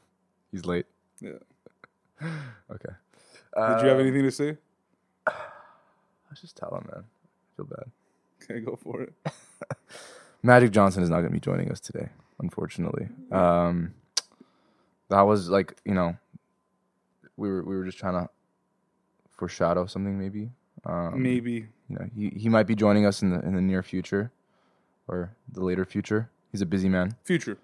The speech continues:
Speaker 1: Uh, but it unfortunately won't be today.
Speaker 2: Let's just say,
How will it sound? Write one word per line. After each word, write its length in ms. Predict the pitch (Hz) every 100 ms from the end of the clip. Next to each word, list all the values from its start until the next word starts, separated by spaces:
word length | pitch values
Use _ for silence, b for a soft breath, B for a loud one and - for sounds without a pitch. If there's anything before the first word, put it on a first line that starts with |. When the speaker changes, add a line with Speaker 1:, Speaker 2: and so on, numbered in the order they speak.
| _ _ _
Speaker 1:
Uh, 320 | - 90 87 82
but 140 | - 90
it 180 | - - - -
unfortunately 440 | 90 - - - -
won't 100 | -
be 80 | -
today. 280 | 50 - 101 _ _ _ _ _ _ _ _ _
Speaker 2:
Let's 180 | 160 180
just 260 | 233 -
say, 300 | - 151 156